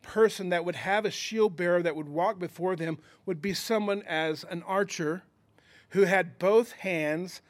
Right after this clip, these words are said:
occupied at the same time. And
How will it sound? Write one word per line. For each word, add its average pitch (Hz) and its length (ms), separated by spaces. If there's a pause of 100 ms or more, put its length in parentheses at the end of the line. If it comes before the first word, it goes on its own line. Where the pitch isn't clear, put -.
(160)
occupied 208 580
at 156 100
the 165 80
same 165 320
time. 165 460 (1200)
And 180 520